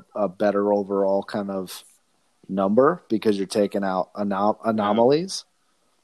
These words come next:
Speaker 1: That's a potential.
Speaker 2: I mean, I don't know. I mean, I, I mean, I hope.
Speaker 1: But
Speaker 2: Yeah.
Speaker 1: there's gotta
Speaker 2: I mean, I
Speaker 1: be,
Speaker 2: hope you
Speaker 1: there's
Speaker 2: win
Speaker 1: gotta be
Speaker 2: this
Speaker 1: more
Speaker 2: week,
Speaker 1: to
Speaker 2: so
Speaker 1: a
Speaker 2: it's just not gonna
Speaker 1: division
Speaker 2: be.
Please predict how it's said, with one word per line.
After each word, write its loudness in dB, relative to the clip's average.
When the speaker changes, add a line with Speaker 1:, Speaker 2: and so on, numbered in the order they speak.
Speaker 1:
That's 0
a 4
potential. -2
Speaker 2:
I -8
mean, 4
I 6
don't 4
know. -10
I -14
mean, -10
I, -6
I -16
mean, -12
I -10
hope. -4
Speaker 1:
But 4
Speaker 2:
Yeah. -2
Speaker 1:
there's 2
gotta 4
Speaker 2:
I 2
mean, -4
I 0
Speaker 1:
be, -2
Speaker 2:
hope 0
you -6
Speaker 1:
there's -4
Speaker 2:
win -6
Speaker 1:
gotta 2
be -4
Speaker 2:
this -2
Speaker 1:
more -2
Speaker 2:
week, -2
Speaker 1:
to -16
Speaker 2:
so -2
Speaker 1:
a -2
Speaker 2:
it's -6
just -6
not -2
gonna -10
Speaker 1:
division -10
Speaker 2:
be. -8